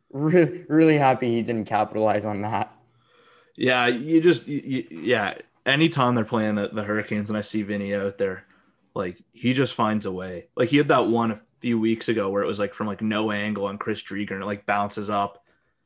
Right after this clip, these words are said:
Speaker 2: way in the air and then hits him in the back and goes in. And it just,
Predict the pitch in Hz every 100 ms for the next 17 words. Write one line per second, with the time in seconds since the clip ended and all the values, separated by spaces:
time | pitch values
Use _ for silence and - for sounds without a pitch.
0 | - 113 113 110 107 104 98 101 101 98
1 | 95 92 107 101 101 101 95 92 101 104
2 | 101 95 98 98 95 98 _ _ _ _
3 | _ _ _ _ _ _ _ _ _ -
4 | 98 95 110 98 -